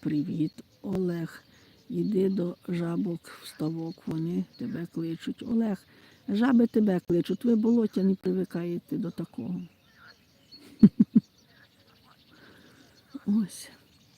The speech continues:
Нормальні люди взагалі-то вперед вітаються, а тоді вже починають писати щось. Але вам це не дано,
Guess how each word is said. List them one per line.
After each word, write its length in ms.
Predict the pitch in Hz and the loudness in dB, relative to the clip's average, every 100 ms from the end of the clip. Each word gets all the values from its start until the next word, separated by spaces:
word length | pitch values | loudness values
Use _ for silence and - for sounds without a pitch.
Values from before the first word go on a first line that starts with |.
| _ _ _ - - - _ _ _ _ - _ _ _ _ _ _ _ _ - - _ - | _ _ _ -20 -20 -20 _ _ _ _ -20 _ _ _ _ _ _ _ _ -20 -20 _ 0
Нормальні 640 | 220 202 208 208 214 208 | 2 4 4 6 6 6
люди 240 | 214 208 208 | 6 2 0
взагалі-то 960 | 185 180 180 180 208 - 185 175 170 175 - _ _ _ 294 277 254 - | 0 0 2 2 0 0 0 2 0 -4 -10 _ _ _ -18 -16 -18 -10
вперед 300 | - 208 202 - | -2 0 0 0
вітаються, 960 | 180 - 175 180 190 - - 156 208 - _ _ _ _ _ _ - | -2 0 -2 0 0 -2 -4 -4 -6 -10 _ _ _ _ _ _ -12
а 100 | 196 | -8
тоді 340 | 180 185 202 | -6 -4 -2
вже 160 | 196 190 | -2 -2
починають 540 | 190 - 185 180 175 | -2 -4 -4 -2 -6
писати 580 | - 175 - - - 196 | -6 -8 -8 -10 -10 -12
щось. 400 | - - - - _ - - - - - _ _ _ _ - _ - | -14 -16 -18 -20 _ -20 -20 -20 -20 -20 _ _ _ _ -20 _ -18
Але 280 | - 185 190 | -8 -4 -2
вам 240 | 190 190 185 | -2 -2 -2
це 160 | 190 | -2
не 120 | 190 | -2
дано, 400 | 185 190 190 185 | -2 0 0 -2